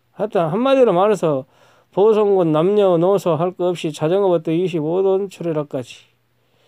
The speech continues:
예, 목사부터 성도까지 전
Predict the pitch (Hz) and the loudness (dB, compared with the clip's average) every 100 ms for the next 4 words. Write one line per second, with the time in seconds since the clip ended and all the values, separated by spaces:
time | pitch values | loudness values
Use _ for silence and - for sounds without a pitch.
0 | _ _ - 110 107 104 - 120 139 151 | _ _ -20 -20 -20 -20 -20 -8 -6 -4
1 | 233 240 233 214 - 214 214 208 196 - | 0 2 2 0 0 0 2 0 -4 -2
2 | 233 214 170 147 127 - - _ _ _ | 0 0 -2 -6 -12 -16 -20 _ _ _
3 | _ _ _ _ - 160 165 151 139 120 | _ _ _ _ -4 -2 -2 -2 -4 -6